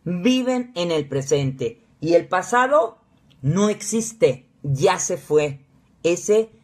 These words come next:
de ese ya aprendí lo suficiente. Hay personas que están siempre repitiendo las mismas historias con todas las personas que suceden en su vida porque no aprenden nunca y están siempre en el pasado.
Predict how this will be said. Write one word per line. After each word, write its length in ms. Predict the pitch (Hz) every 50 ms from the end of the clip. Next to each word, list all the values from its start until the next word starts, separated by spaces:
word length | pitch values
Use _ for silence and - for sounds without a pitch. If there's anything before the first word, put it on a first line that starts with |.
| _ _ -
de 320 | 120 123 160 175 190 208
ese 260 | 233 233 - 294 302 226
ya 260 | 196 190 190 190 196
aprendí 720 | 190 - 190 175 175 180 175 160 190 208 226 226 - - _
lo 180 | - 147 160 160
suficiente. 920 | 151 - 160 147 143 156 151 143 180 185 185 180 160 - 147 120 - - _ _ _ - _ _ _ _ _ _ _
Hay 160 | - 185 202
personas 540 | 202 220 214 185 - 202 214 208 214 208 -
que 80 | - 175
están 380 | 143 - 190 190 190 - - _ -
siempre 580 | - - - 240 247 247 254 254 - 285 294
repitiendo 580 | 262 208 165 143 175 165 180 190 190 196 196 202
las 200 | 185 160 156 175
mismas 420 | 196 202 208 214 226 254 262 254
historias 720 | 214 - - - 202 185 180 170 175 190 220 277 - - _ _ _ _ _ _ _ _ _ _
con 300 | - 202 214 214 214 220
todas 340 | 254 262 262 262 277 302 277
las 140 | 262 -
personas 420 | - 196 190 165 202 202 214 214 -
que 100 | - 135
suceden 360 | 156 180 - 202 196 202 196
en 80 | 185 175
su 120 | - 175
vida 200 | 175 196 202 208
porque 160 | 208 196 202 202
no 80 | 208
aprenden 420 | 208 220 220 220 226 214 208 208 208
nunca 280 | 208 208 202 202 196
y 40 | 180
están 240 | 170 - 185 185 185
siempre 360 | - 208 220 220 220 220 220
en 60 | 196
el 60 | 190
pasado. 480 | 196 170 170 - 185 175 165 151 139